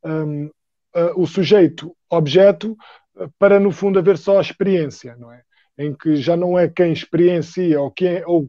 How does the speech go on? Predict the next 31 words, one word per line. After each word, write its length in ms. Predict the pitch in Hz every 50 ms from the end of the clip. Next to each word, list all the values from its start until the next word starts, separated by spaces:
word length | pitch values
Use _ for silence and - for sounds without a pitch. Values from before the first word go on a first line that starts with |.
| -
que 140 | _ - 214
é 80 | 208 180
experienciado, 1040 | 139 - - - 160 160 165 165 156 165 - - 185 185 185 190 202 196 185 226 226 _ _ _ _ _ _ _ _
mas 180 | 170 170 160
há 140 | 196 190 185
apenas 540 | 180 170 196 196 190 190 196 196 170 - - _ _ _ _ _
a 60 | -
questão 280 | - - - 190 180 175
da 80 | 170
experiência. 680 | 170 165 - - 175 170 151 139 123 113 - - - 113 _ _ _ _ _ _ _ _ _
E, 60 | 170
portanto, 640 | 165 170 - _ - 220 208 185 147 - 160 175 - - 180 175 175 170 160
hum, 220 | 160 156 156 147 143 _ _ _ _ _ _ _ _ _ _ _ _ _ _ _ _ _ _ _ _
estes, 580 | 233 226 208 - - - - - - - - - _ -
eh, 320 | 190 185 180 180 180 - -
estas 300 | 190 180 147 - 170 -
palavras 420 | - 180 180 185 175 156 151 131 -
de 60 | -
Krishnamurti 680 | - 170 160 170 185 170 160 160 170 170 165 - 202
vão 160 | 185 156 160
muito 300 | 147 147 156 160 147 -
ao 140 | 156 151 156
encontro 560 | 151 143 - 156 160 165 170 165 185 185 170
de, 180 | 131 131 139 131
de 120 | 123 135
grandes 300 | 127 160 156 151 143 -
tradições, 720 | - 147 139 139 143 - - 147 143 139 143 131 - - _ _ _ _ _ _ _ _ _
eh, 340 | 156 156 151 147 143 139 139
de 100 | 135 139
meditação. 680 | 156 156 147 175 165 202 180 - - 185 165 160 147 120 107 117 123 - -
Hum, 380 | 143 143 139 135 131 131 131 131